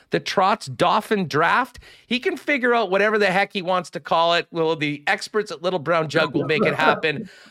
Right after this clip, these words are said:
Speaker 1: But, I mean, listen, I don't know how a good Manitoba guy could overlook the opportunity to come back, turn a team around in his home province,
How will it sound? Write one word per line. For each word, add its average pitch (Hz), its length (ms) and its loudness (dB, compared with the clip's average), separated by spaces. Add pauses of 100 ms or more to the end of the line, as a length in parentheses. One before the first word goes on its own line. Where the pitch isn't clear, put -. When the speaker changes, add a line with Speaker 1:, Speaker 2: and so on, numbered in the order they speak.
Speaker 1:
But, 185 160 2
I 190 40 2
mean, 190 280 2
listen, 208 420 2
I 208 220 4
don't 240 180 0
know 208 200 0
how 180 280 2
a 165 80 2
good 165 260 0
Manitoba 170 600 0
guy 147 340 2
could 143 340 -4
overlook 165 640 0 (220)
the 180 140 -2
opportunity 165 560 -2
to 123 80 -4
come 240 320 -2
back, 202 320 0 (260)
turn 247 300 -2
a 226 60 0
team 208 280 0
around 185 320 2
in 160 80 -2
his 147 140 -4
home 160 200 -2
province, 147 600 0